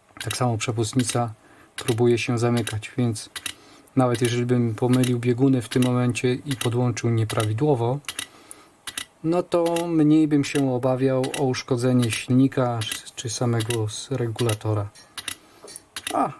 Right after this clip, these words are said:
jak jesteśmy na takim etapie, możemy przyspieszyć te impulsy, nie? Natomiast zobaczcie, jeżeli byśmy chcieli wysterować urządzenie generatorem, no co nam to da?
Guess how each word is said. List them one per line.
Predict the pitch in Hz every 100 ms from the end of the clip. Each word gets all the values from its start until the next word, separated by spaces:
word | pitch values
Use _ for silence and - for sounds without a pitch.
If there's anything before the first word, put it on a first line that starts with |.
| -
jak | 143 -
jesteśmy | 123 135 - 127
na | 123 123
takim | 113 110 123 113
etapie, | 110 107 120
możemy | 120 117 117 117
przyspieszyć | - 147 - 240 156 131
te | -
impulsy, | 110 - 104 - 107
nie? | 104 113 127 - - - _ _ _ _ - - - - - _ _ _ - - - - - _ _ _ - - - - - _ _ - - - - - - - _ 135
Natomiast | 127 135 139 131
zobaczcie, | 131 113 -
jeżeli | 117 120 135 135
byśmy | 139 151
chcieli | 139 139 131
wysterować | 131 - 131 123 123 -
urządzenie | 139 123 127 127 127 123 123 - - - - - - - - - -
generatorem, | 131 131 127 120 120 120 135
no | 170
co | - 185
nam | 160 139
to | 131
da? | 117